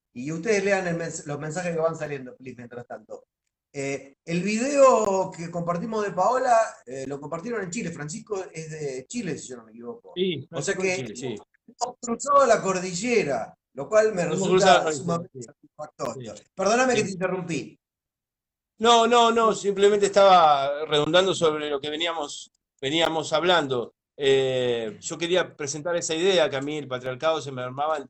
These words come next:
Speaker 2: torno al uno extraído que forma el conjunto de la lógica fálica,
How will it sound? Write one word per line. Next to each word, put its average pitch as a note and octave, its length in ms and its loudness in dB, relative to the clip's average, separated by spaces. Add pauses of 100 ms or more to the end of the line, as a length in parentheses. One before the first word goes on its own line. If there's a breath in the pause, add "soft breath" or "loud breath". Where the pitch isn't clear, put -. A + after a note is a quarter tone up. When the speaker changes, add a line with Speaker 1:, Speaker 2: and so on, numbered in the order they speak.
(120)
Speaker 2:
torno D3+ 360 -4
al B2 160 0
uno D#3 200 -2
extraído C3+ 480 -4
que B2+ 100 -12
forma C#3 280 -8
el A#2+ 60 -10
conjunto F3 520 -4
de C3 80 -2
la C3 80 -6
lógica C3+ 340 -8
fálica, D#3 640 -4